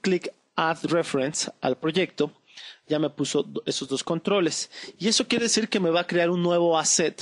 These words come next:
dentro de Expression Blend. Si pasamos al tab de Assets, aquí vamos a ver que tenemos un nuevo asset que se llama Map. Lo que vamos a hacer a continuación es añadir el control de Map dentro de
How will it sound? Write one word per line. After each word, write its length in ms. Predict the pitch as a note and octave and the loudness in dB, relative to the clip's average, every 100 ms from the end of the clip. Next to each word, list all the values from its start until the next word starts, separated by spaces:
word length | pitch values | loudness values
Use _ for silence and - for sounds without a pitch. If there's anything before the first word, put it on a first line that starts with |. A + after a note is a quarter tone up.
| - | -8
dentro 440 | - D3 C#3+ C#3 C3 | -4 -2 0 0 2
de 240 | B2 A#2 A#2 | 2 0 -2
Expression 1000 | C3 - - - C#3 B2 - C#3 B2 A#2+ | -4 -6 -6 -2 0 0 -2 -4 -6 -4
Blend. 260 | A#2+ C3 - - - - - - - | -4 -4 -10 -20 -20 -20 -18 -18 -12
Si 160 | - | -10
pasamos 520 | - C#3+ - F3 E3+ | -4 -2 0 0 2
al 160 | D#3 C#3+ | 0 0
tab 240 | C#3+ B2 | 0 0
de 140 | C3+ D#3 | 2 2
Assets, 640 | E3 - - - - - - - - | 2 0 -2 -4 -10 -12 -14 -20 -8
aquí 260 | B2 - C3 | -8 -2 -2
vamos 240 | B2+ - | 0 -2
a 60 | B2+ | 0
ver 160 | B2+ | -2
que 80 | - | -4
tenemos 360 | - B2 A#2+ - | -8 -6 -6 -8
un 100 | C3 | -4
nuevo 280 | C#3 D3+ D#3+ | -2 2 2
asset 560 | B2 - - - - | 0 -2 -6 -10 -20
que 80 | - | -8
se 120 | - | -4
llama 200 | B2 B2 | -2 0
Map. 320 | C#3 A3 - - - _ - - - - - _ _ _ _ _ | 0 0 -2 -8 -10 _ -20 -20 -20 -20 -20 _ _ _ _ _
Lo 160 | E3 E3+ | -2 0
que 100 | G#3+ | 0
vamos 240 | C4+ C#4+ | 2 0
a 40 | |
hacer 200 | A#3 A3+ | 2 2
a 60 | A3 | 0
continuación 600 | G3+ F#3 F3+ D3 C#3+ C#3 - | -2 -2 -2 -2 -2 -4 -6
es 260 | D#3+ D3+ - - | -4 -4 -4 -4
añadir 520 | D#3 D#3+ D#3+ G#3 G3+ | -2 0 0 2 2
el 200 | E3 - | 0 -2
control 480 | D#3+ C#3+ C#3+ D#3+ D3 | -2 -2 0 0 0
de 80 | |
Map 260 | F3 D3+ G#2+ _ - _ _ _ _ | 0 0 -2 _ -20 _ _ _ _
dentro 500 | C3+ E3+ D#3 D3 C#3+ | -2 -2 0 -2 -2
de 260 | B2 - | -4 -8